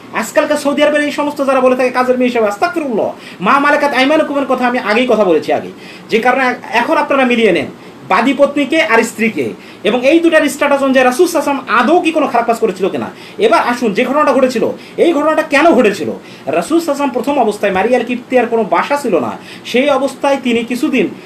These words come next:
হাফসা রাদিয়াল্লাহু আনহা ঘরে তাকে থাকার জন্য অনুরোধ করেন এবং তিনি থাকেন এবং এই পরিপ্রেক্ষিতে কিন্তু এই ঘটনাটা নাজিল হয়েছিল। কিন্তু তার সাথে সাথে মধু খাওয়ার যে ঘটনাটা এটা connected। কিন্তু পরবর্তীতে রাসূল সাল্লাল্লাহু আলাইহি ওয়াসাল্লাম তাকে যেহেতু, আহ, মারিয়াল কিপ্তিয়া রাদি-, রাদিয়াল্লাহু তাআলা আনহা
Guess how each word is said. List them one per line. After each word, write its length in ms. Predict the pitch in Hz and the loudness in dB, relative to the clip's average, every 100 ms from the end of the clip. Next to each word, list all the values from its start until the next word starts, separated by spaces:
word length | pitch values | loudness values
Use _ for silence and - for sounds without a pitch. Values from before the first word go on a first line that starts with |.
| - - - | -20 -8 -2
হাফসা 300 | 220 - 320 | 0 4 4
রাদিয়াল্লাহু 360 | 285 277 254 | 4 2 0
আনহা 220 | 247 - | 0 2
ঘরে 120 | 208 226 | 2 2
তাকে 320 | 220 220 214 - - | 0 0 -2 -4 -8
থাকার 200 | 226 220 | -2 0
জন্য 120 | 202 202 | 0 0
অনুরোধ 320 | 180 226 269 | 2 2 2
করেন 240 | 262 277 294 - - | 0 -2 -4 -14 -6
এবং 280 | 180 214 254 | -2 0 0
তিনি 180 | 233 214 | 0 -2
থাকেন 360 | 208 196 139 92 - - - | -2 -4 -4 -6 -14 -14 -2
এবং 280 | 185 240 247 | 0 0 2
এই 180 | 240 339 | 4 4
পরিপ্রেক্ষিতে 580 | 294 262 277 285 330 349 | 4 2 0 -2 -2 0
কিন্তু 200 | 339 311 | 0 0
এই 60 | |
ঘটনাটা 320 | 240 254 254 | 0 0 2
নাজিল 260 | 247 226 220 | 2 2 2
হয়েছিল। 360 | 196 185 139 95 - - - | 2 0 -4 -6 -10 -20 -6
কিন্তু 260 | 247 285 302 | -2 -2 -2
তার 220 | 262 269 | 0 -2
সাথে 240 | - 311 | -2 0
সাথে 180 | 294 294 | 0 0
মধু 320 | 233 214 269 | 0 2 2
খাওয়ার 180 | 320 294 | 2 0
যে 80 | 254 | -2
ঘটনাটা 320 | 247 247 240 | 0 0 0
এটা 140 | 240 262 | -2 0
connected। 440 | 247 262 247 160 - - - - - - - | 0 0 0 -2 -4 -20 -20 -20 -20 -20 -2
কিন্তু 340 | 311 370 370 285 | 2 2 2 0
পরবর্তীতে 540 | 247 269 370 370 339 | 2 2 2 0 2
রাসূল 280 | 269 262 277 | 2 2 -2
সাল্লাল্লাহু 380 | 277 254 240 220 | 0 -2 -2 0
আলাইহি 220 | 185 208 | 0 0
ওয়াসাল্লাম 20 | |
তাকে 0 | |
যেহেতু, 540 | 196 220 262 226 - 160 | 0 0 -2 -6 -4 0
আহ, 120 | 156 | 0
মারিয়াল 340 | 196 269 247 | 0 2 0
কিপ্তিয়া 300 | 220 226 247 | -2 -2 0
রাদি-, 320 | 202 131 160 147 | 0 -2 -4 -2
রাদিয়াল্লাহু 360 | 165 196 185 | 0 0 -2
তাআলা 60 | 180 | -4
আনহা 460 | 165 226 156 151 | -2 -2 0 -2